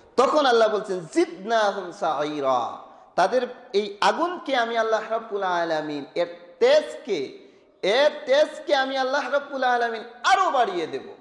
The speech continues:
সা-, জিদনাহুম, তাদের জন্য বাড়িয়ে দেব, সাঈরা, তাদের শাস্তিকে।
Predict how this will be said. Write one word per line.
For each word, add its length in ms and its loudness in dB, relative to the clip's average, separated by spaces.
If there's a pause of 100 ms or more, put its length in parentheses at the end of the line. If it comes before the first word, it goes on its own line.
(560)
সা-, 720 -8
জিদনাহুম, 880 -2 (760)
তাদের 280 4 (120)
জন্য 460 -2 (300)
বাড়িয়ে 460 2
দেব, 200 -6 (420)
সাঈরা, 760 0
তাদের 220 -4 (120)
শাস্তিকে। 500 -14